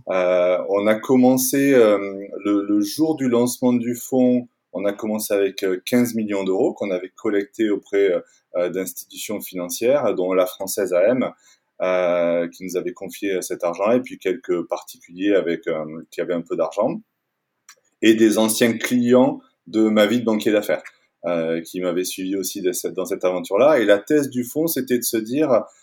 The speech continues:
euh, aujourd'hui, dans les marchés financiers, euh, c-,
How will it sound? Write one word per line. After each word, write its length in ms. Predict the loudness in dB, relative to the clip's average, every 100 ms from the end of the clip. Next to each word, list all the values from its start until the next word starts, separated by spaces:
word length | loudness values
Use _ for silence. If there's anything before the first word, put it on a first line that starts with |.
| _ _ 0
euh, 220 | 2 0 -2
aujourd'hui, 580 | 2 4 4 2 2 2
dans 120 | 2
les 120 | 2
marchés 300 | 0 -2 -4
financiers, 880 | -6 -6 -4 -4 -4 -2 0 0 -4 _ _ -4
euh, 320 | 2 2 2 0
c-, 200 | -4